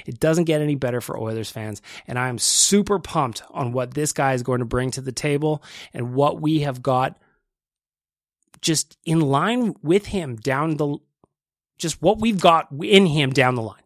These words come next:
That's what I'm trying to say. I'm excited. I can't even get my words out. Stuart Skinner, I'm looking at a picture of him right now. You can't see the picture that I'm looking at, but it's him. It's with a big mustache. He's got a big smile. And that's how I'd feel if I signed a contract with eight million dollars and whatever that works out to.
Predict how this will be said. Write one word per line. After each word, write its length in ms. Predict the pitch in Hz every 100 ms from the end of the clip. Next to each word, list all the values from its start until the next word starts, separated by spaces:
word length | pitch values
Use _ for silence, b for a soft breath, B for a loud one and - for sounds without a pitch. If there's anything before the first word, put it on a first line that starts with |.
| _
That's 180 | 185 190
what 60 |
I'm 80 | 151
trying 160 | - 127
to 60 |
say. 160 | - 117
I'm 180 | 123 180
excited. 460 | - 180 131 107 _ b b b
I 60 |
can't 180 | - 214
even 80 | 220
get 120 | 208
my 80 | 196
words 400 | 156 160 185 147
out. 160 | 107 - _ _ _ _ _
Stuart 320 | - 202 196
Skinner, 300 | - 202 170
I'm 100 | 131
looking 220 | 170 185
at 80 | 165
a 20 |
picture 300 | - 196 175
of 60 | 139
him 80 |
right 120 | 131 139
now. 140 | 139
You 180 | 123 156
can't 260 | - 175
see 120 | - 151
the 60 |
picture 280 | 120 175 175
that 80 | 127
I'm 100 | 117
looking 200 | 117 123
at, 160 | 123 B B
but 80 | 160
it's 140 | 131
him. 240 | - 202 143 B B
It's 120 | -
with 100 | 131
a 60 | 117
big 200 | 196 180
mustache. 520 | 180 - 135 113 - _
He's 120 | 135
got 100 | 135
a 60 |
big 160 | 120 165
smile. 460 | - 185 175 127 - B
And 80 | -
that's 140 | 147
how 160 | 143 147
I'd 180 | 185 180
feel 220 | - 147
if 100 | 127
I 140 | 170
signed 200 | 170 165
a 60 | 131
contract 460 | - 160 143 139 123
with 100 | 147
eight 260 | 165 196
million 340 | 170 156 160 147
dollars 340 | 151 151 135
and 100 | 139
whatever 240 | 160 151
that 280 | 147 139 139
works 260 | 139 139 127
out 140 | 123
to. 140 | -